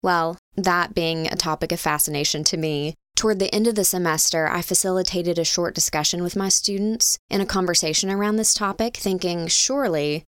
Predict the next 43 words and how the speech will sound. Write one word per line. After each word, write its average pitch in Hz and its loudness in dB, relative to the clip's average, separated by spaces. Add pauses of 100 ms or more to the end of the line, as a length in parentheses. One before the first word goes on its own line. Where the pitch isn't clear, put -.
(140)
with 185 -2
them 202 2
being 185 0
ten 196 2
years 160 0
younger 165 0
than 208 2
me, 247 0 (100)
that 180 -2
they 175 4
would 180 2
have 160 -4
grown 160 0
up 151 -2
with 156 -2
healthier 156 -2
views 170 0
than 156 -4
my 220 0
generation 156 -2
did - -4 (320)
on 185 2
things 175 0
like 156 -2
sexuality, 208 0
purity, 156 -2
gender 180 0
roles, 98 0
marriage. 180 -2 (260)
But 190 0
guys, 185 0 (100)
I 196 0
was 214 2
shocked - -2 (100)
at 185 2
some 196 0
of 196 0
the 190 2
messaging 170 0
they'd 156 0
grown 151 0
up 151 -4
with. - -4